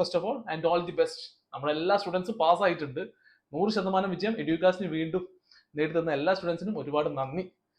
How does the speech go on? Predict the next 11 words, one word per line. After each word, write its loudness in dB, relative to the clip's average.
So 6
നമുക്ക് 2
എങ്ങനെയാ 4
റിസൾട്ട് 2
ചെക്ക് -4
ചെയ്യാൻ 2
നോക്കാം. -2
ഞാൻ -2
എല്ലാവരുടെ 6
റിസൾട്ടും 2
നോക്കിയിട്ടുണ്ട്. -2